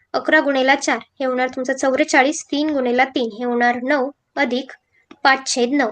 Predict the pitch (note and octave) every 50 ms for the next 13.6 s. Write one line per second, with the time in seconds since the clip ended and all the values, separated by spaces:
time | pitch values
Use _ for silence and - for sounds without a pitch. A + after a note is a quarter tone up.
0 | - _ _ _ _ _ _ _ _ _ _ _ - C4 C4 C4 - D4 D4 D#4
1 | C4+ D#4 D#4+ - D#4+ - - - D4+ C#4 C#4 C#4 D4 D4+ C#4 B3 B3 B3+ C4+ -
2 | _ _ _ _ _ _ - - C4+ B3+ B3+ C#4 C#4+ C#4+ C#4 C#4 C#4+ C4+ C4 A#3
3 | C#4 D4 D4 - D4 C#4 C4 B3+ B3 A#3+ A#3+ - - _ _ - - - - _
4 | _ _ _ _ _ _ _ - D#4 C#4+ C#4 D#4 D#4 - D#4+ D#4 E4 D#4+ E4 C#4
5 | A#3 C4+ D4 - - D4 G#3+ A3 - - - _ _ _ - C4 C4 C4 C4 B3+
6 | B3+ B3+ B3 A#3+ - E4+ E4+ E4 E4 D4+ B3+ A#3 A#3 A3+ G#3+ G#3+ A3+ - - -
7 | - - - C4 - C#4 C4 C4 C#4 C4 C4 C4+ C#4 C4+ - - C4+ C4 C4 D#4
8 | D4+ B3 - - - - - C4 B3 B3 B3 A#3+ A#3+ B3 B3 B3 B3 B3+ B3 B3
9 | B3 - B3+ A#3+ A#3 - E4+ F4 E4 E4+ - B3 A#3 A3 - B3+ A#3+ B3 B3 A#3+
10 | A#3+ B3 C#4 F4+ - - - - - - _ B3 A#3+ A#3+ - - - C#4+ D#4 D#4+
11 | D#4 - - D#4 D#4+ D#4 D4 B3+ B3 A#3+ A#3+ A3 A3 A3 A#3+ B3+ B3 A3 A3+ A#3+
12 | D4+ D4 - - - _ _ _ _ _ - - - F4+ F#4 F#4 - E4 D4+ D#4
13 | D4+ C#4 B3+ - - C#4 C4 C4 B3+ B3 B3+